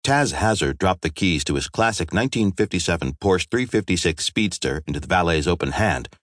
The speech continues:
strutted through the double doors of Bisou Manor, and stopped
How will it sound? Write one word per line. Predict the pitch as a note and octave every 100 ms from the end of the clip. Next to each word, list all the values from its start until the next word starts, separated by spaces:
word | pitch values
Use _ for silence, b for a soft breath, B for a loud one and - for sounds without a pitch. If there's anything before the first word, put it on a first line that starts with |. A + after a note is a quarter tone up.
| _
strutted | - - E2+ D2+
through | C#2
the | -
double | E2 D2 C#2
doors | - D2+ F2+
of | D2+ C#2
Bisou | E2 D#2 D#2
Manor, | C#2 F2+ C2+ D#2 B B _ -
and | C2
stopped | - - F2+ A2 -